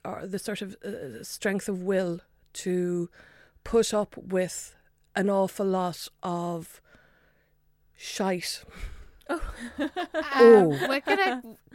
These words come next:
Speaker 2: apologise for
Speaker 1: Oh,
Speaker 2: the
Speaker 1: I, I, I'm, I'm
Speaker 2: Irish
Speaker 1: going to
Speaker 2: language
Speaker 1: apologise.
Speaker 2: there,
Speaker 1: Yes,
Speaker 2: but yes, but
Speaker 1: yes.
Speaker 2: we know what you meant. A lot of
Speaker 1: Um,
Speaker 2: rubbish.
Speaker 1: the rubbish,
Speaker 2: <laughs>
Speaker 1: uh, a lot of the rubbish. Sorry, I, yes, I thought that would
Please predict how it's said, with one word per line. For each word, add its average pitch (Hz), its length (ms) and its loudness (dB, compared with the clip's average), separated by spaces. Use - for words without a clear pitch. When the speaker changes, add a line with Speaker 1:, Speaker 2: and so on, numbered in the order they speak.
Speaker 2:
apologise 226 760 -2
for 208 400 0
Speaker 1:
Oh, 240 240 6
Speaker 2:
the 208 180 2
Speaker 1:
I, 202 180 -2
I, 196 120 0
I'm, 202 140 2
I'm 202 220 4
Speaker 2:
Irish 196 40 2
Speaker 1:
going 170 140 4
to 185 60 0
Speaker 2:
language 165 420 0
Speaker 1:
apologise. 165 400 0
Speaker 2:
there, 180 120 2
Speaker 1:
Yes, 170 100 0
Speaker 2:
but 180 80 -2
yes, - 380 -6
but 220 100 0
Speaker 1:
yes. 170 160 -6
Speaker 2:
we 240 120 -4
know 233 140 0
what - 160 -6
you 196 80 -10
meant. 151 220 -10
A 302 200 -2
lot 254 160 2
of 247 60 2
Speaker 1:
Um, 175 380 2
Speaker 2:
rubbish. 143 360 -4
Speaker 1:
the 208 100 0
rubbish, 185 440 2
Speaker 2:
<laughs> - 80 -6
Speaker 1:
uh, 175 260 2
a - 80 0
lot 185 200 -2
of - 60 -18
the 180 80 -6
rubbish. 165 200 -4
Sorry, 180 360 0
I, 160 140 0
yes, 160 640 -6
I 165 180 -6
thought - 300 -12
that 170 200 -6
would 165 160 -8